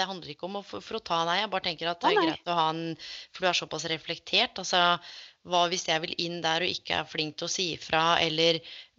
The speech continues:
Speaker 1: hvordan er det man blir hardhuda, eller må man være det? Forstår du litt hvor, hvor jeg vil hen med det?
Speaker 2: Ja. Eh, nei, så jeg, jeg mener jo sånn, du skal ikke, eh, du må på en måte ikke være en sånn badass da, for å si det sånn.
Speaker 1: Mhm.
Speaker 2: Nei, det er ikke det jeg mener,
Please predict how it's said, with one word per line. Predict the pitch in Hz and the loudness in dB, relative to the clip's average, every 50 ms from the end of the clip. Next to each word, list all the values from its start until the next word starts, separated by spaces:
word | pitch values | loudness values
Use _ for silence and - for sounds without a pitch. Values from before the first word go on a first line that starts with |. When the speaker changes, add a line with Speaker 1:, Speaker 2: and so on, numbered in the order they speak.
| - - - | -20 -16 -12
Speaker 1:
hvordan | - 180 170 170 185 170 185 175 175 | -12 -10 -6 -4 -2 0 2 2 4
er | 170 156 | 4 2
det | 156 156 | 2 2
man | 175 175 175 165 | 0 -2 -2 -2
blir | 151 160 156 156 175 | -4 -4 -2 0 0
hardhuda, | 170 175 170 185 175 170 151 143 147 143 151 165 | -2 -2 0 2 2 2 2 2 0 -2 -2 0
eller | 170 180 | 0 0
må | 185 180 165 147 135 135 | -2 -2 -4 -4 -4 -4
man | 143 151 165 170 | -4 -4 -4 -2
være | 170 190 190 180 160 143 139 - - - | 0 0 0 0 0 -2 -4 -4 -6 -6
det? | - - - | -8 -16 -12
Forstår | 170 175 202 - - 175 160 | -8 -4 -2 0 0 0 0
du | 165 | 0
litt | 175 175 175 - 180 | 0 -4 -4 -4 -8
hvor, | 180 170 165 - | -6 -6 -8 -8
hvor | - - 165 180 | -8 -4 0 2
jeg | 170 165 | 2 2
vil | 160 160 156 | 2 0 -2
hen | 156 151 156 | -2 -2 -2
med | 160 175 | 0 2
det? | 208 247 285 285 - - - - - | 2 2 2 0 -6 -16 -20 -14 -10
Speaker 2:
Ja. | 226 240 254 - _ _ _ _ _ _ _ _ _ _ - - | -8 -8 -8 -8 _ _ _ _ _ _ _ _ _ _ -10 -6
Eh, | 214 220 233 240 240 240 233 - - - 113 104 - _ - | -4 -4 -4 -4 -4 -6 -6 -8 -10 -14 -20 -20 -20 _ -6
nei, | 202 208 214 | -4 -2 -2
så | 214 - 240 | -2 -2 -2
jeg, | 226 220 226 214 - | 0 0 0 0 0
jeg | 220 220 | -2 -2
mener | 214 196 170 170 | -2 -2 -4 -4
jo | 196 196 | -4 -6
sånn, | 190 175 175 175 | -6 -6 -8 -6
du | 185 196 | -6 -8
skal | 190 - - 175 | -8 -6 -8 -10
ikke, | - - - 196 190 190 185 185 185 185 185 185 185 185 180 180 180 175 170 _ _ _ _ _ _ _ | -10 -8 -6 -4 -2 -2 -2 -2 -2 -4 -4 -6 -6 -8 -8 -10 -10 -12 -16 _ _ _ _ _ _ _
eh, | - - - 67 69 - - - - _ _ _ _ _ _ _ - 170 170 | -20 -20 -20 -20 -20 -20 -20 -20 -20 _ _ _ _ _ _ _ -12 -8 -6
du | 190 214 | -4 -4
må | 208 196 170 160 160 | -4 -4 -6 -6 -6
på | - 196 | -4 -4
en | 196 | -2
måte | 175 151 - 170 170 | -2 -2 -4 -6 -6
ikke | - 190 | -4 -2
være | 190 175 151 151 156 165 | 0 0 0 0 -2 -4
en | 170 - | -6 -4
sånn | - 165 160 160 160 - _ _ 165 | -4 -4 -6 -8 -10 -14 _ _ -10
badass | - 165 156 160 175 185 196 190 - - | -8 -6 -4 -2 -2 -2 -2 -4 -6 -6
da, | - 165 151 - - _ | -6 -6 -6 -8 -12 _
for | - 180 | -8 -6
å | 185 185 | -6 -6
si | 196 185 - | -8 -8 -6
det | 190 | -2
sånn. | 170 196 196 175 - _ _ - - | -2 0 -2 -2 -4 _ _ -16 -10
Speaker 1:
Mhm. | 202 208 202 | -8 -6 -6
Speaker 2:
Nei, | 190 185 | -6 -4
det | 160 185 | 0 0
er | 196 190 | 0 0
ikke | - 196 175 | 0 -2 -2
det | 170 170 | -2 -4
jeg | 185 | -4
mener, | 196 185 175 180 202 214 | -4 -6 -8 -6 -6 -8